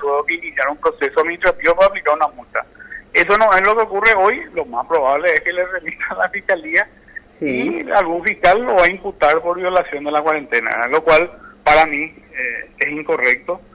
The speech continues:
Speaker 1: porque cuarentena siempre tiene que ser un aislamiento absoluto y una restricción horaria no es una cuarentena.
Speaker 2: Doctor,
Speaker 1: Es
Speaker 2: pero
Speaker 1: una medida de prevención,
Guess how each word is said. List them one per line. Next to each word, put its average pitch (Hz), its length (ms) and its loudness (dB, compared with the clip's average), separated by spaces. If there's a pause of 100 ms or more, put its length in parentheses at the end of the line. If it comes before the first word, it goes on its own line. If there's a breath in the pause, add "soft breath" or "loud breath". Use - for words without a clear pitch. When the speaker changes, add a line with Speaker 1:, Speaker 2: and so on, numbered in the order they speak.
(460 loud breath)
Speaker 1:
porque 151 720 0
cuarentena 160 800 2
siempre 151 300 -4
tiene 139 160 -8
que 151 60 -8
ser 139 80 -14
un 131 80 -8
aislamiento 139 500 -4
absoluto 120 600 -8
y - 100 -10
una 139 180 -2
restricción 160 600 -4
horaria 160 360 2
no 156 180 -6
es 165 120 0 (140)
una 110 200 -6
cuarentena. 113 440 -8 (300)
Speaker 2:
Doctor, 220 560 -2
Speaker 1:
Es 302 80 2
Speaker 2:
pero 294 120 4
Speaker 1:
una 175 180 4
medida 180 640 0
de 240 80 4
prevención, 240 920 0